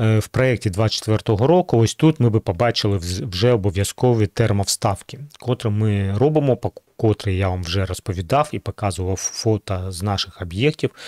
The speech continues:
котрі ми використовуємо. Але я скажу вам, друзі, відверто, що в двадцять четвертому році я би відмовляв замовника від обліцювальної цегли.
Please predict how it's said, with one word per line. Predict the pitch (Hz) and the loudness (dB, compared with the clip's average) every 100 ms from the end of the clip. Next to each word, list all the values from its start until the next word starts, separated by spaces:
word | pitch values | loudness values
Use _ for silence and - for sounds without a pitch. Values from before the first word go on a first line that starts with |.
| - - | -20 -4
котрі | 117 117 98 | -2 0 -2
ми | 98 | -4
використовуємо. | 87 92 90 - 101 82 90 92 117 - - - - - - - | -4 -6 -6 -6 -8 -8 -12 -12 -14 -16 -20 -20 -18 -18 -20 -4
Але | 123 160 | 2 6
я | 185 | 6
скажу | - 139 139 | 4 4 6
вам, | 151 123 | 6 4
друзі, | 117 135 104 | 4 4 4
відверто, | 101 104 120 185 - - 120 113 104 | 0 0 2 2 2 2 4 4 2
що | - 120 110 | 2 2 2
в | 104 | 2
двадцять | 92 143 147 | 2 0 2
четвертому | - - 123 120 110 110 113 160 123 | -2 -2 -2 0 -2 0 -2 -2 2
році | 151 160 - 117 110 - _ - | 2 2 -2 -6 -6 -16 _ -12
я | 104 135 | -4 -2
би | 131 113 | -2 -4
відмовляв | 107 95 117 101 101 82 | -6 -2 -2 0 -2 -4
замовника | - 101 104 143 151 - 98 | -8 -4 0 2 2 -2 -4
від | 87 127 | -4 -4
обліцювальної | 98 87 - 87 95 95 90 87 | -4 -6 -10 -6 -4 -4 -6 -8
цегли. | - 95 80 - | -8 -6 -8 -10